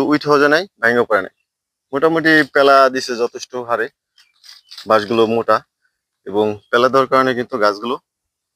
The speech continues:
ঠিক আছে, এটাও বলা যাবে। আবার দেখেন যে ঝড় বাতাসে যে পাবে, এটা কিন্তু টোটালি আপনার এই সাব্বির ভাই লোকজন নিয়ে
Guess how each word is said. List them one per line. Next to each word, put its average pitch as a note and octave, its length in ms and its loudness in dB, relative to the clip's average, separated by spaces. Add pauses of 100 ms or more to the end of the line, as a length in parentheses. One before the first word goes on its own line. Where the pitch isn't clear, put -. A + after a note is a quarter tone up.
(600)
ঠিক - 200 -6
আছে, B2+ 240 -2 (180)
এটাও A#2 220 2
বলা A#2 200 4
যাবে। A#2 240 0
আবার A2+ 300 4
দেখেন A2 360 -6
যে G2 140 -8 (520)
ঝড় A2+ 220 2
বাতাসে C3+ 300 -2
যে C3 120 -4
পাবে, C#3 320 0 (560)
এটা G2+ 120 -10
কিন্তু B2+ 200 -2
টোটালি C3 300 0
আপনার C3+ 300 0
এই G#2 220 0 (840)
সাব্বির A#2 320 -2
ভাই B2 140 4
লোকজন B2+ 340 2
নিয়ে B2+ 240 -2